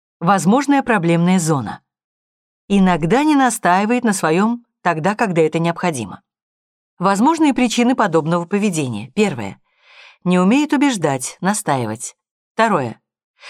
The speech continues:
В определённых случаях считает, что вопрос не стоит того, чтобы копья ломать, но при этом не всегда правильно понимает, а может быть и не знает, значимости вопроса.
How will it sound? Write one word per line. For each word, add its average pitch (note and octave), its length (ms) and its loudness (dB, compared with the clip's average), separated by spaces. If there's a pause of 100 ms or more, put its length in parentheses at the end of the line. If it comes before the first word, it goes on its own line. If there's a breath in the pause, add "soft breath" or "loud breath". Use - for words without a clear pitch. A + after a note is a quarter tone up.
(140 loud breath)
В F#3 60 -2
определённых B3+ 640 0
случаях C4 420 0
считает, A3 420 -2
что - 160 -2
вопрос F#3 400 0
не F#3+ 80 0
стоит D#3+ 340 0
того, D3 260 0
чтобы A#3+ 300 -2 (220 loud breath)
копья A3 340 0
ломать, C3+ 440 -4 (580 soft breath)
но F#3+ 100 0
при G#3 160 2
этом D#4 220 0
не C#4+ 80 0
всегда G3+ 380 0
правильно D#3+ 420 0
понимает, D3+ 640 -2
а F3+ 120 2
может E3+ 220 -2
быть D#3 240 -6
и G3+ 80 -2
не F3 140 2
знает, D3+ 480 -2 (320)
значимости E3+ 680 -2
вопроса. F3 560 -6